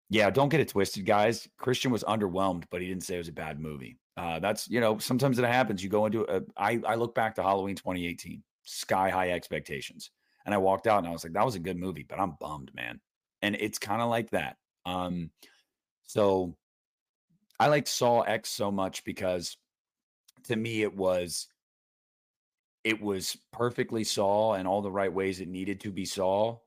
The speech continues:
um, while also showing us a new side of things. Um,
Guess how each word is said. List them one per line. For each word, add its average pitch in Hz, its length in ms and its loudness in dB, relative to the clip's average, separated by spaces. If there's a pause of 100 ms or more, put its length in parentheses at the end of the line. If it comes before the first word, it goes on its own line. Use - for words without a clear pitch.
(240)
um, 90 600 -2 (140)
while 92 260 4
also 101 520 2
showing 98 460 2
us 92 160 -2
a 90 60 -6
new 90 200 -4
side 85 380 -4
of 98 80 -10
things. 117 580 -2 (800)
Um, 80 560 -4